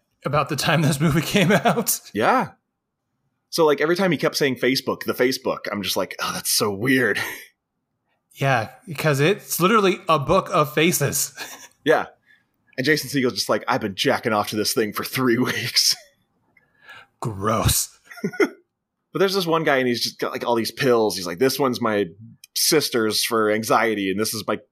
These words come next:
Speaker 2: cousin's for this." And he's got, like, all these bottles of pills, which, you know, college.
Speaker 1: Yay.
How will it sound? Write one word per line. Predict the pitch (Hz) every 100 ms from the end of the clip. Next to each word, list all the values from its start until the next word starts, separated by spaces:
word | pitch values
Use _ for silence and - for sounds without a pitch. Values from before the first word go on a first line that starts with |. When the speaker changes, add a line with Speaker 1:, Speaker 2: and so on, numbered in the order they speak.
| -
Speaker 2:
cousin's | 151 127 107 104 98
for | - 110
this." | 117 117 110 113
And | 98 95 - - - - -
he's | 165 147
got, | 117
like, | 107 101
all | 107 107
these | 101
bottles | 92 101 98 92
of | -
pills, | 98 92 92 92 - - _ _ _ _ _ _ _ _ _ -
which, | 151 - 143
you |
know, | 117 117
college. | 202 170 156 131 113 101 - - - _ _ _ _ _ _ _ -
Speaker 1:
Yay. | 175 190 185 175 156 143 135 113 104 101